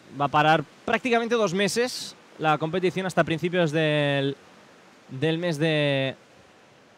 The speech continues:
febrero. Vemos ahí a los jugadores del Navarra con ese tradicional gorro de color amarillo con motivos verdes también,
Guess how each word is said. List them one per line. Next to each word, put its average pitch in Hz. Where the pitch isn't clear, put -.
febrero. 139
Vemos 156
ahí 170
a 165
los 160
jugadores 175
del 165
Navarra 190
con 170
ese 170
tradicional 175
gorro 185
de 175
color 170
amarillo 185
con 165
motivos 160
verdes 175
también, 190